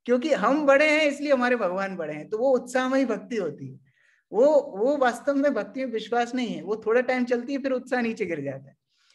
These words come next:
भक्ति में विश्वास तब आता है जब हम गुरु वैष्णव की सेवा करते हैं। जितना हम अपने साधन भक्ति को प्रगाढ़ करेंगे, हमारा विश्वास प्रगाढ़ होगा, उतना हमारा प्रचार strong होगा।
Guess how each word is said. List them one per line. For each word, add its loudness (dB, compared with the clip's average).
भक्ति -2
में 4
विश्वास -4
तब -4
आता -4
है -10
जब -4
हम -4
गुरु -4
वैष्णव -6
की -12
सेवा -12
करते -20
हैं। -20
जितना -4
हम 0
अपने -2
साधन -2
भक्ति -4
को -8
प्रगाढ़ -2
करेंगे, -6
हमारा -8
विश्वास -4
प्रगाढ़ -4
होगा, -6
उतना -8
हमारा -4
प्रचार 0
strong -10
होगा। -20